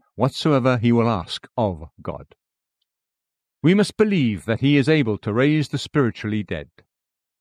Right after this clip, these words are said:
We must never allow ourselves to despair of anyone, since the matter is in the hands of an almighty Saviour.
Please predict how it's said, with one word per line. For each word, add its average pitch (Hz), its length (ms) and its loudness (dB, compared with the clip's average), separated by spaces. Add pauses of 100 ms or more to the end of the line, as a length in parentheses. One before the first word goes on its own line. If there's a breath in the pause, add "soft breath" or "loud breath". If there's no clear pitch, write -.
(280)
We 143 100 4
must 151 200 2
never 185 320 2
allow 170 300 2
ourselves 98 580 -4
to 131 140 -2
despair 120 580 -2 (160)
of 117 100 -2
anyone, 139 580 0 (260)
since 139 240 0
the 123 80 -2
matter 143 360 2
is 113 200 -2
in 123 100 2
the 113 160 0
hands 131 320 -2
of 110 80 0
an 110 80 -2
almighty 131 560 0
Saviour. - 560 -6